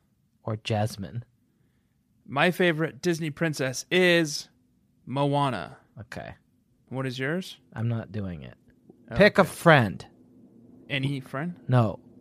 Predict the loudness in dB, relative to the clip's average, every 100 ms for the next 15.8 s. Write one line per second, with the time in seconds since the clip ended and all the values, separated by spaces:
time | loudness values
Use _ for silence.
0 | 2 6 8 8 6 4 -4 -6 -14 _
1 | 0 0 0 -2 -4 -4 -2 -2 -4 -8
2 | -10 -12 -14 -20 -20 -14 -12 -6 6 10
3 | 10 6 4 2 4 2 0 2 2 2
4 | 2 2 0 -2 -8 -14 -18 _ _ _
5 | -2 0 -2 -6 -12 _ -6 -4 -2 -4
6 | -6 -8 -10 -16 _ _ -20 -18 -18 -20
7 | -20 0 8 10 10 8 10 10 10 6
8 | -2 -16 _ _ _ 0 2 0 -6 -16
9 | -20 _ _ _ -6 -6 -2 -4 -4 -10
10 | -18 -16 -14 -8 -8 -4 -4 -2 -2 -4
11 | -8 -4 -6 -4 -6 -4 -12 -10 -10 -8
12 | -6 -2 -2 -4 -20 -20 _ _ -8 -6
13 | -6 -10 -12 -14 -18 _ 6 8 8 6
14 | 6 4 6 8 8 8 4 2 4 2
15 | 2 2 4 2 2 -4 -8 -10